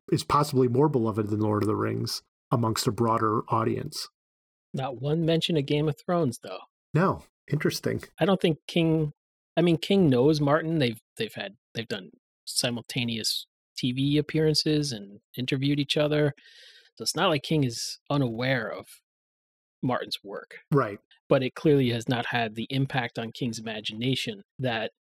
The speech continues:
Speaker 2: certainly not what Lord of the Rings has done and definitely not Harry Potter.
Speaker 1: Yeah. And then finally, the New York Times, in a review that was titled Pulp Metafiction, and I think this review really sort of hits on the head a lot of what I think.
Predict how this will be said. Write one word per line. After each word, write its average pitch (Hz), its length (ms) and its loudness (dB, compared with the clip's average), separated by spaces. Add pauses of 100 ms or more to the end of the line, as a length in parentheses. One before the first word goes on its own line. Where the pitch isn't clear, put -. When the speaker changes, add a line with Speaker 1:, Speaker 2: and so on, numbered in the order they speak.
Speaker 2:
certainly 160 400 2
not 110 240 -2
what 123 260 -6
Lord 113 180 -6
of 107 80 -8
the 104 80 -8
Rings 180 280 4
has 120 100 -4
done 107 280 -6
and 107 260 -12
definitely 113 340 -4
not 107 200 -10 (120)
Harry - 240 -12
Potter. - 420 -2
Speaker 1:
Yeah. 110 200 0 (420)
And 175 120 4
then 214 280 4 (120)
finally, 185 840 4 (140)
the 151 280 4
New 151 160 6
York 160 300 4
Times, 131 640 2 (140)
in 151 180 4
a 139 580 2 (100)
review 160 360 6
that 175 140 4
was 139 160 2
titled 143 480 2
Pulp - 500 2
Metafiction, 143 840 0 (180)
and 139 120 4
I 131 80 2
think 185 440 0
this 165 220 4
review 135 320 4
really 135 340 4
sort 139 220 2
of 120 80 2
hits 139 220 2
on 127 100 2
the 113 80 0
head 127 140 4
a 120 40 2
lot 117 200 2
of 110 100 0
what 117 80 4
I 107 160 2
think. 110 380 -4